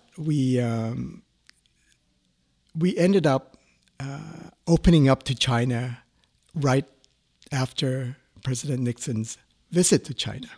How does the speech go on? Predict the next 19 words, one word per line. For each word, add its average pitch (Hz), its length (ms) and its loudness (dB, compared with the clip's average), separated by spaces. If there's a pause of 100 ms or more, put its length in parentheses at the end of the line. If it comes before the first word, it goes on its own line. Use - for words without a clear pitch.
(1120)
So, 143 420 2
um, 123 560 0 (160)
um, 120 360 -6
we 139 160 0
were, 127 420 4 (1000)
uh, 135 140 -2
moving 139 360 6
along 127 340 6
in 117 100 4
the 104 80 0
same 113 280 0
directions, 135 680 -2
our 135 460 -8 (300)
two 147 180 -6
countries. 156 600 -4 (920)
And, 151 360 4
um, 143 260 2
this 165 280 6
year, 180 480 6